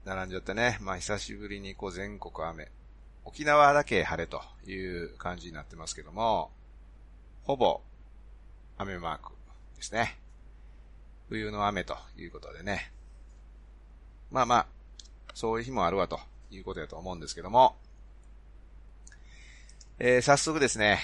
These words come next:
朝からコメントをいただいております。えー、大阪、レイチェルおはようございます。ルン、おはようございます。それから、海山からおはようございます。聞こえます。えー、そして、えー、長野のトイトイからおはようございます。聞こえます。ということでね。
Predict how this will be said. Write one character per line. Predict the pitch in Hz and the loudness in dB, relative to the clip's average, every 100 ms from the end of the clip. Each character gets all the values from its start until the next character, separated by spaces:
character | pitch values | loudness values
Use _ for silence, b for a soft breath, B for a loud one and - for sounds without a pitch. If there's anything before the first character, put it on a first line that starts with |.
| - | 0
朝 | 107 104 | 0 2
か | 98 | 2
ら | 95 87 - - | 4 4 0 -6
コ | - | -10
メ | 98 95 | -8 -6
ン | |
ト | 92 | -4
を | 92 | -2
い | |
た | 101 | 0
だ | 98 | 0
い | 95 | 0
て | 104 | -2
お | 101 | -4
り | |
ま | 107 117 | 0 0
す。 | - - - - - | -2 -6 -12 -18 -20
え | 85 80 78 - - | -18 -18 -18 -18 -12
ー、 | |
大 | 92 | -8
阪、 | 95 92 90 85 B B - - | -6 -2 0 0 B B -20 -8
レ | 107 | -4
イ | 104 | -4
チ | 85 | -4
ェ | |
ル | 82 | -6
お | |
は | 80 | -6
よ | 82 | -8
う | |
ご | 82 | -6
ざ | 85 | -6
い | 87 | -4
ま | 98 | -4
す。 | - - - - - | -4 -8 -14 -16 -8
ル | 110 | -6
ン、 | 87 - | -6 -10
お | - | -12
は | 78 | -10
よ | 78 | -10
う | |
ご | 80 | -8
ざ | 80 | -8
い | |
ま | 92 104 | -6 -6
す。 | - - - b b b b b b - | -8 -14 -18 b b b b b b -20
そ | - | -16
れ | - | -4
か | 104 | 0
ら、 | 98 | 0
海 | 95 101 | 0 -4
山 | 104 107 104 | -2 0 0
か | 120 | 4
ら | 120 - | 6 6
お | |
は | 82 | 0
よ | 80 | -8
う | |
ご | 80 | -8
ざ | 87 | -6
い | |
ま | 107 | -6
す。 | 110 | -6
聞 | - | -4
こ | 104 | -2
え | 101 | 0
ま | 117 | -2
す。 | - - - - - | -4 -8 -12 -18 -20
え | 87 | -18
ー、 | |
そ | 85 | -14
し | - | -10
て、 | - 120 110 - | 0 2 2 0
え | 82 | -6
ー、 | 76 | -8
長 | 76 73 | -12 -12
野 | 104 | -12
の | 95 - - - - - - | -12 -14 -20 -20 -20 -20 -14
ト | 92 | -12
イ | 78 | -10
ト | 69 | -8
イ | |
か | 95 98 | 2 4
ら | - - - | 4 0 -16
お | |
は | 87 | -14
よ | 82 | -12
う | |
ご | 80 | -10
ざ | 80 | -6
い | |
ま | 110 | -4
す。 | 113 - | -4 -6
聞 | |
こ | 80 | -8
え | 76 | -6
ま | 90 | -6
す。 | - | -8
と | - - - | -10 -14 -20
い | |
う | - | -18
こ | - | -18
と | - | -16
で | 85 | -10
ね。 | 101 | -10